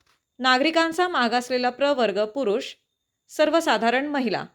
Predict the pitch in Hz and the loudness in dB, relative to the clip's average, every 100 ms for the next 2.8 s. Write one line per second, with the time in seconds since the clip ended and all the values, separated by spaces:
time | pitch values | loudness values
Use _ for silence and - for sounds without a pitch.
0 | _ _ _ _ _ _ _ 262 285 349 | _ _ _ _ _ _ _ 2 4 4
1 | 349 339 349 359 240 247 - 269 254 240 | 2 0 0 2 0 -2 -2 -4 0 0
2 | 226 311 320 262 208 233 254 185 | 0 -2 -2 -2 -2 -2 -4 -6